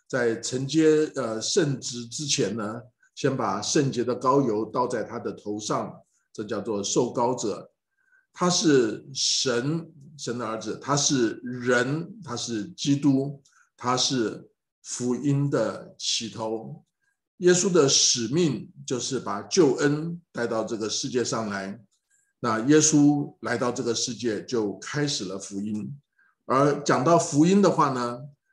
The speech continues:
最重要的一个问题，不是福音的内容是什么，而是耶稣问说：“你们说我是谁？”福音的起头是耶稣基督，是神的儿子。他是谁呢？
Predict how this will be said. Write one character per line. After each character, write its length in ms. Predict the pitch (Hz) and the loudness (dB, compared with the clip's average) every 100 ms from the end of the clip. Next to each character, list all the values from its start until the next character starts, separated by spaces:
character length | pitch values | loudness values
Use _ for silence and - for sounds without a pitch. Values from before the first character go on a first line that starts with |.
| - | -2
最 340 | 214 156 143 | 4 4 4
重 300 | - 240 185 | 0 0 2
要 160 | 160 147 | 2 0
的 80 | 113 | -4
一 100 | 123 | -4
个 120 | 127 | -4
问 200 | 127 127 | -4 -6
题， 380 | 110 110 110 113 | -10 -12 -14 -8
不 80 | - | -2
是 220 | 151 151 | 2 2
福 260 | 139 - 117 | 2 0 -2
音 120 | 139 | 2
的 120 | 131 | 2
内 240 | 123 170 147 | 4 4 4
容 240 | 117 117 | 4 0
是 160 | 123 120 | -4 -4
什 140 | - | -6
么， 260 | 92 92 87 - _ _ _ _ | -6 -10 -14 -18 _ _ _ _
而 120 | 104 | 0
是 200 | 117 139 117 | 2 4 4
耶 140 | 127 | 4
稣 200 | 127 131 | 4 2
问 140 | 123 113 | 2 0
说 460 | 120 110 110 - | 0 -2 -2 -6
：“你 60 | 123 | -6
们 220 | 117 123 | -2 -2
说 380 | 135 143 131 127 - | 2 4 4 2 -2
我 240 | 123 104 | -4 -2
是 180 | 95 131 | -2 -2
谁？” 400 | - 107 95 110 - _ _ _ _ _ | -2 -4 -6 -10 -18 _ _ _ _ _
福 280 | - 127 123 | -10 -4 -2
音 180 | 139 147 | 0 2
的 120 | 135 | 2
起 240 | - - 107 | 0 -4 -6
头 260 | 104 107 | -6 -4
是 260 | 104 120 104 | -4 -4 -4
耶 160 | 120 120 | -4 -4
稣 180 | - | -4
基 160 | 123 120 | -6 -6
督， 200 | 113 120 | -4 -4
是 260 | 117 120 110 | -2 -2 -2
神 260 | - 113 | -4 -4
的 80 | 127 | -2
儿 180 | 104 113 | -2 -2
子。 320 | 101 98 - _ _ _ _ | -4 -8 -10 _ _ _ _
他 260 | - 165 160 | -6 0 2
是 180 | - 127 | 2 2
谁 280 | - 104 | 0 0
呢？ 320 | 113 110 110 | -4 -6 -8